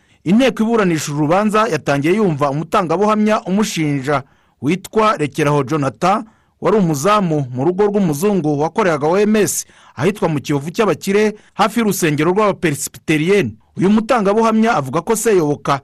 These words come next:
inshuro nyinshi yakundaga kuba kuri bariyeri yo kwa Zigiranyirazo mu Kiyovu cy'Abakire, afite imbunda yo mu bwoko bwa Kalashnikov,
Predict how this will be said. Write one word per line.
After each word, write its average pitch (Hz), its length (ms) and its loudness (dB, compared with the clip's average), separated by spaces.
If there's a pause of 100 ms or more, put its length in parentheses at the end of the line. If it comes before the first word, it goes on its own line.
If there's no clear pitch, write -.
(220)
inshuro 190 300 0
nyinshi 190 360 0
yakundaga 165 400 -2
kuba 220 260 -2
kuri 220 200 -2
bariyeri 175 500 0
yo 214 80 2
kwa 202 180 0
Zigiranyirazo 156 760 -2
mu 160 140 -4
Kiyovu 151 440 -4
cy'Abakire, 208 680 0 (380)
afite 202 380 -4
imbunda 214 400 2
yo 214 80 2
mu 214 120 2
bwoko 202 300 0
bwa 139 180 -2
Kalashnikov, 151 720 -2